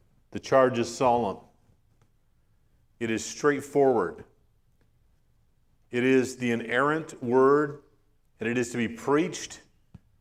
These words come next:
to be preached when the wind is with us, on all occasions, to be preached when it is against us,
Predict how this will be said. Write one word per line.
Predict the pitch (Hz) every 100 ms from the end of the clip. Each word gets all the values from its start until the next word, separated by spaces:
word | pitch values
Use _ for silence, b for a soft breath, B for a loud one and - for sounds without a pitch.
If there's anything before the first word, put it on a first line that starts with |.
| _ _ -
to |
be | 135 127
preached | - - 165 165 - -
when | 139 135
the | 127
wind | 117 131 147 160 160
is | - 131 123 117 113 -
with | 101 110 147
us, | 165 165 - - - _ _ _ _ _ _ _ _ _ _ -
on | 110
all | 123 151 165
occasions, | 156 - 147 143 139 143 143 - - _ _ _ _ _ _ _
to | -
be | 131 127
preached | 131 135 135 113 - 135 -
when | 127 127
it | 127 123 127
is | 127 127 120 - -
against | 120 110 117 123 -
us, | - - - -